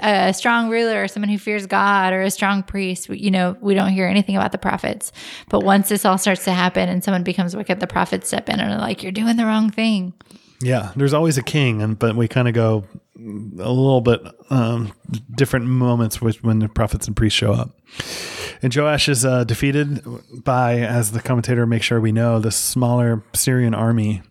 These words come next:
Speaker 2: uh, and it's explicitly identified as the judgment of God, uh, on Joash here. Uh, he ends up g-, being injured by some of the Syrians, but then some of his servants finish off the work, kind of avenging Zechariah's death. And so,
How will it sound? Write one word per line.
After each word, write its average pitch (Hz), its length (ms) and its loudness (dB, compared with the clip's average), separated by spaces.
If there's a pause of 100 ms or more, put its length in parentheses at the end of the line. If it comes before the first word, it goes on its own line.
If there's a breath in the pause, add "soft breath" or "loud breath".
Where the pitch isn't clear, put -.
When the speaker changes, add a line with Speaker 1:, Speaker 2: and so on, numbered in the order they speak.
(180)
Speaker 2:
uh, 117 300 0
and 120 300 2
it's 120 200 0
explicitly 123 800 0
identified 117 540 0
as 117 160 2
the 113 120 0
judgment 107 380 0
of 104 40 -2
God, 101 380 -2 (400 loud breath)
uh, 110 120 2
on 101 240 0
Joash 104 360 0
here. 107 300 -2 (420 loud breath)
Uh, 104 180 2
he 117 80 4
ends 117 140 2
up 104 120 2
g-, - 100 -4 (100)
being 117 180 2
injured 123 240 4
by 113 120 2
some 117 180 2
of 110 60 4
the 104 60 2
Syrians, 110 580 4
but 110 180 0
then 107 160 2
some 110 180 2
of 101 60 -2
his 104 120 2
servants 101 480 0
finish 110 340 0
off 101 140 0
the 104 80 2
work, 113 340 -2
kind 107 180 2
of 101 60 2
avenging 107 580 2 (460 loud breath)
Zechariah's 101 480 2
death. 107 360 -6
And 95 120 -6
so, 101 360 0